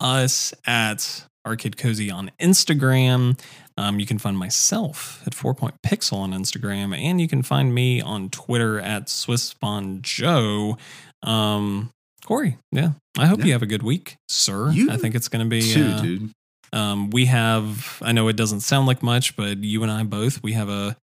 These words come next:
Speaker 1: snowy weekend ahead of, uh, two inches potentially of snow.
Speaker 2: Oof.
Speaker 1: I mean,
Speaker 2: I
Speaker 1: maybe.
Speaker 2: need it. I need
Speaker 1: And,
Speaker 2: it.
Speaker 1: uh, yeah, I
Speaker 2: Uh,
Speaker 1: mean, it's
Speaker 2: I already
Speaker 1: gonna
Speaker 2: have, I have Monday off already. I'm like, "Please snow so much that I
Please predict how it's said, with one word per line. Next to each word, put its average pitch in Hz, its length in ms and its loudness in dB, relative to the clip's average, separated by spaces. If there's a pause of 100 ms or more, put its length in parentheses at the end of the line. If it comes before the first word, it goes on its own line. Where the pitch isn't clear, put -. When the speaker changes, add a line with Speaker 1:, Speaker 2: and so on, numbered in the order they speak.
(280)
Speaker 1:
snowy 127 580 4
weekend 123 420 2
ahead 110 440 2
of, 107 400 -4
uh, 101 460 -4 (1120)
two 165 300 6
inches 104 440 0
potentially 101 760 -4 (160)
of 104 120 -6
snow. 131 380 4
Speaker 2:
Oof. - 480 -6
Speaker 1:
I - 40 -2
mean, 98 240 -2
Speaker 2:
I 98 40 -2
Speaker 1:
maybe. 110 260 4 (180)
Speaker 2:
need 90 40 -2
it. - 240 -4 (540)
I 90 100 -4
need 85 260 -4
Speaker 1:
And, 107 200 -2
Speaker 2:
it. 101 40 -4
Speaker 1:
uh, 98 280 -6 (200)
yeah, 104 220 -2 (160)
I - 80 -2
Speaker 2:
Uh, 104 60 0
Speaker 1:
mean, 104 100 -2
it's 107 120 -2
Speaker 2:
I 107 60 4
already 110 160 4
Speaker 1:
gonna 110 120 4
Speaker 2:
have, 110 300 0 (320)
I 113 60 -2
have 104 120 0
Monday 107 300 0
off 98 300 -4
already. 98 360 -2
I'm 85 120 -6
like, 78 200 -10
"Please 95 360 -4
snow 92 300 -6
so 98 180 -8
much 90 280 -8
that 80 200 -4
I 87 480 -6